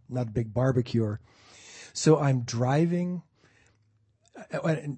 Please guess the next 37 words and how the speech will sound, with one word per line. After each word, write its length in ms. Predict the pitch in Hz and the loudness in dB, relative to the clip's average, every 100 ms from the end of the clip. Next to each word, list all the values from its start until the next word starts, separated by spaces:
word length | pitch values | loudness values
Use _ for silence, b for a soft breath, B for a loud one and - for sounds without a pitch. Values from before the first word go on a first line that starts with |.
| - | -12
Sonia 300 | - 180 175 | 4 6 8
and 60 | 151 | 6
I 20 | |
have 120 | 143 135 | 4 4
a 20 | |
little 140 | 139 120 | 0 -2
exchange, 460 | - - 139 127 | -2 0 2 2
and 100 | 123 | 2
I'm 120 | 143 127 | 0 0
just 160 | 123 | -2
sort 200 | - 127 | 0 0
of 80 | 123 | 2
irritable 460 | 156 147 127 123 120 | 4 4 4 2 0
with 160 | 110 | 0
her 320 | 131 127 127 123 B - | 0 0 -2 -6 B -8
as 140 | 127 | -2
I 100 | 123 | 0
leave 360 | 123 131 147 139 | 2 4 2 2
to 80 | 123 | -2
go 160 | 131 123 | 0 0
check 340 | - 135 127 | -2 -2 -2
and 100 | 117 | -4
see 260 | - 139 123 | -2 0 0
where 160 | 123 | 0
I 80 | 120 | -2
can 180 | 120 113 | -2 -2
maybe 280 | 120 113 107 | -2 -4 -4
get 340 | 127 123 - b b b b _ | -4 -4 -10 b b b b _
some 220 | - 123 | -4 -4
catering 640 | 120 143 139 127 120 113 - _ | 0 2 4 2 0 -4 -10 _
for 260 | _ - 131 | _ -2 0
the, 280 | 113 113 107 _ | 0 -2 -4 _
for 140 | - | -4
the 100 | 110 | 0
meat. 300 | 123 175 110 - _ b b b b b b _ | 2 2 2 -6 _ b b b b b b _
And, 580 | 233 135 127 123 123 139 185 | 0 2 4 2 0 -4 -4
um, 480 | 127 120 117 120 | -2 0 0 -4